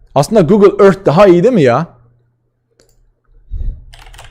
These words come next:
Ha ha. Evet. Vay be. Vay be. Ne caddelerdi.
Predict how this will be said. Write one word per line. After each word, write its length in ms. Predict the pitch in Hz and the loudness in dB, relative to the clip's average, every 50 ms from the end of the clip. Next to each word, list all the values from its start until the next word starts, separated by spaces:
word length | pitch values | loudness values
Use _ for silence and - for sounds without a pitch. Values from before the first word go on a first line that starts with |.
| - - - - - - - - - - - - - - - - - - - - - - - _ - - - - _ _ _ _ _ _ _ _ _ _ _ _ _ _ _ | -20 -20 -20 -20 -20 -20 -20 -20 -20 -20 -20 -20 -20 -20 -20 -20 -20 -20 -20 -20 -20 -20 -20 _ -20 -20 -20 -20 _ _ _ _ _ _ _ _ _ _ _ _ _ _ _
Ha 260 | - - - 147 127 - - - | -16 -8 -6 -6 -6 -6 -8 -10
ha. 680 | - 135 131 123 123 117 117 113 110 107 104 101 107 107 - - - - | -8 -6 -6 -6 -6 -6 -8 -8 -8 -8 -8 -8 -10 -12 -16 -20 -14 -6
Evet. 600 | 131 131 131 127 123 113 110 - - - - - - | -4 -2 -2 0 0 -2 -2 -4 -12 -16 -16 -10 -6
Vay 340 | 110 120 120 120 120 107 | -4 -2 -2 -2 -4 -4
be. 340 | 107 107 107 104 101 101 101 - _ _ _ - | -4 -4 -4 -4 -6 -8 -10 -16 _ _ _ -4
Vay 280 | 120 131 131 127 110 | -2 -2 -2 -2 -2
be. 140 | 113 110 117 | -4 -6 -4
Ne 140 | 131 139 131 | -4 -4 -2
caddelerdi. 720 | 131 131 120 110 117 120 113 117 113 107 104 104 101 - | 0 -2 -2 -2 -4 -6 -4 -4 -4 -4 -6 -8 -10 -12